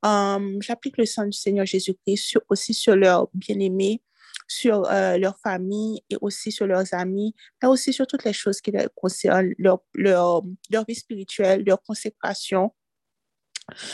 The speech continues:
euh, aussi sur leurs projets, leurs rêves, euh, leur travail, euh, leurs études, euh, aussi même sur,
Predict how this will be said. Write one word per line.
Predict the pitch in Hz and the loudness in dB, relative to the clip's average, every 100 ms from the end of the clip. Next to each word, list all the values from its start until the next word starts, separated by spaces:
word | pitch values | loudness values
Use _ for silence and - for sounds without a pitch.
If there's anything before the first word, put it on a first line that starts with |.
| - - - - | -12 -12 -12 2
euh, | 220 214 208 208 208 202 - | 6 6 6 6 6 6 4
aussi | 233 247 | 2 0
sur | - 240 214 202 | 0 2 4 4
leurs | 202 190 | 2 -2
projets, | - 196 - 190 | -4 -4 -2 -4
leurs | 190 180 180 - | -2 -4 -4 -8
rêves, | 208 196 202 202 202 _ _ - _ 196 | -2 0 0 -2 -10 _ _ -20 _ -2
euh, | 190 190 190 180 180 180 185 - | 0 0 -2 -4 -6 -8 -12 -8
leur | 196 202 190 180 | 0 2 2 0
travail, | - - 202 185 185 196 202 202 202 202 - | -8 -8 -4 -4 0 0 2 2 0 -4 -6
euh, | 190 180 180 185 | -8 -8 -8 -2
leurs | 196 196 | 0 2
études, | 196 - - - 214 196 185 208 - - - - - | 0 -2 -8 -2 2 2 0 -4 -10 -16 -18 -4 4
euh, | 196 190 190 190 185 | 6 6 4 0 0
aussi | 208 - - 220 - | -2 -2 -4 -6 -2
même | 220 240 240 | 2 2 2
sur, | - 214 | 2 2